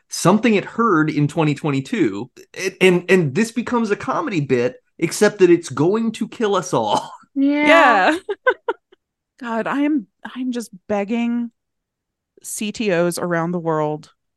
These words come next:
Speaker 3: to read one science fiction novel. Just one.
Speaker 2: Just, yeah.
Speaker 3: <laughs> And honest, I'm not even gonna tell you which one. Just grab one off the
Speaker 2: Just
Speaker 3: shelf.
Speaker 1: Yeah.
Speaker 3: Just grab one. Go to your library.
Speaker 2: I
Speaker 3: Grab one.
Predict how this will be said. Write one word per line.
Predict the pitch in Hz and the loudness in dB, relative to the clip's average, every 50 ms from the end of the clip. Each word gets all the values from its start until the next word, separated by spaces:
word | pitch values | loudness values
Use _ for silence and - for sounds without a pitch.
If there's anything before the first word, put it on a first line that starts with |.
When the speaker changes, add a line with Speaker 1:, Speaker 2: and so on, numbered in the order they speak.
| _ _ _ _ _ _ - | _ _ _ _ _ _ -16
Speaker 3:
to | - - | -12 -8
read | 175 160 165 165 139 156 165 165 170 _ _ _ _ _ | -6 -4 -4 -4 -4 -6 -8 -10 -12 _ _ _ _ _
one | - 160 156 160 196 220 185 175 180 165 165 185 _ _ _ _ _ | -12 -6 -2 2 2 4 4 2 0 -2 -8 -10 _ _ _ _ _
science | - - - 180 151 135 104 - | -12 -8 -6 -4 -4 -4 -6 -10
fiction | - 151 139 - - 143 143 | -12 -12 -12 -10 -8 -6 -6
novel. | 143 123 95 104 127 131 165 - - - - - _ _ _ _ _ _ _ _ _ _ _ _ _ - | -4 -4 -4 -4 -6 -6 -8 -10 -14 -20 -20 -20 _ _ _ _ _ _ _ _ _ _ _ _ _ -8
Just | - 196 - | -8 -6 -4
one. | 196 190 160 156 151 _ _ _ _ _ _ - | -4 -4 -4 -6 -10 _ _ _ _ _ _ -6
Speaker 2:
Just, | 269 247 254 - - | -6 -6 -6 -8 -6
yeah. | - - - 170 - - | -2 0 0 0 0 -2
Speaker 3:
<laughs> | - _ _ - - _ _ _ _ _ _ _ - - - - - | -4 _ _ -12 -12 _ _ _ _ _ _ _ -14 -12 -8 -2 0
And | 254 269 269 | 2 2 2
honest, | - 214 226 247 285 254 - - - - - | 2 2 2 2 0 -2 -4 -8 -8 -4 -2
I'm | 202 208 220 | 0 0 0
not | 220 214 208 | 0 0 0
even | 208 202 | -2 -2
gonna | 196 175 175 | -2 -4 -4
tell | - 185 | -2 -2
you | 175 175 170 | -2 0 0
which | 165 185 - | -2 -2 0
one. | 240 233 247 254 233 | 0 0 2 0 -2
Just | - 175 - | -4 -8 -8
grab | - - 170 180 180 | -4 -2 0 0 2
one | 185 190 185 | 0 0 -2
off | 175 240 | -2 -4
the | 226 | -4
Speaker 2:
Just | 247 220 | -4 -2
Speaker 3:
shelf. | 160 156 - - - - - - - - - - - _ _ _ - | -2 -4 -6 -8 -12 -14 -14 -14 -16 -20 -20 -20 -20 _ _ _ -10
Speaker 1:
Yeah. | 160 156 - - _ _ - | -10 -10 -10 -10 _ _ -10
Speaker 3:
Just | - 180 - | -10 -6 -2
grab | - 196 180 175 180 | 0 0 0 0 0
one. | 170 160 165 170 _ _ | -4 -6 -6 -10 _ _
Go | - 208 208 | 2 2 4
to | 208 214 | 4 2
your | 226 226 | 2 2
library. | 214 202 196 190 180 196 196 190 190 190 196 196 - _ _ _ _ _ _ - | 2 2 0 0 0 0 0 0 0 -2 -4 -6 -8 _ _ _ _ _ _ -8
Speaker 2:
I | 220 233 240 240 240 226 220 214 220 _ _ _ _ _ _ _ _ _ _ _ _ _ - | -6 -6 -4 -4 -4 -4 -6 -8 -10 _ _ _ _ _ _ _ _ _ _ _ _ _ -6
Speaker 3:
Grab | - 175 160 156 | -4 -2 -2 -2
one. | 156 151 160 | -4 -8 -10